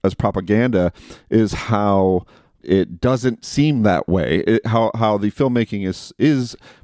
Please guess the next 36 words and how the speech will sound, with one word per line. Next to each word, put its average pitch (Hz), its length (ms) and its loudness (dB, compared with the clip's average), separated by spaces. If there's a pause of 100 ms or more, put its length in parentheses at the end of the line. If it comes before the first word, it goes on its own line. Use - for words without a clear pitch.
verite 107 600 0
style 90 300 2
in 85 40 -4
the 85 60 0
same 95 240 -2
way 90 240 2
that 82 240 0 (160)
Gimme 90 220 -2
Shelter 90 440 -2
is. - 280 -4
It, 95 180 2
it 92 460 -2
does 104 240 0
have 90 220 -2
that 90 200 0
same, 90 400 0 (540)
it's - 200 -2
not 135 240 -2
slick. - 560 -4
It's - 120 -12
not 120 160 -2
like 104 180 -2
Pepsi 110 400 -2
presents 92 600 -2 (340)
Woodstock. 104 580 -2
It's, - 220 -2
it's 104 260 0
like 92 240 0
the, 98 120 -2
the, 98 260 -2
you 104 100 2
know, 92 140 0
this 107 240 -4
is 101 120 2
Maisel's 101 680 0
level 92 560 0